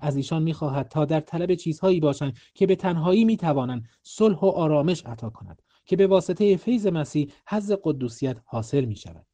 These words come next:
منجی ما از طریق عوامل پیدا و پنهان دائماً در تلاش است تا اذهان، اذهان انسانها را از امیال ناخوشایند گناه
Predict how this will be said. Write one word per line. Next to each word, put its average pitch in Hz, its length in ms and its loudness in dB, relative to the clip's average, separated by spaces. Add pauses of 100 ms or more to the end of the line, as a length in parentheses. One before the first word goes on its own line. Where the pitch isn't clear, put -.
(180)
منجی 147 420 2
ما 160 280 -2 (260)
از 156 180 -6
طریق 170 540 0 (200)
عوامل 170 600 4 (220)
پیدا 196 480 4
و 156 260 -2 (120)
پنهان 131 560 -2 (240)
دائماً 214 460 -2
در 180 200 -4
تلاش 113 420 -6
است - 260 -18 (120)
تا 196 260 0 (540)
اذهان، 220 560 0 (260)
اذهان 214 520 0
انسانها 151 600 0
را 131 260 -2 (300)
از 156 320 -4
امیال 185 500 0
ناخوشایند 139 840 -2
گناه 120 440 -4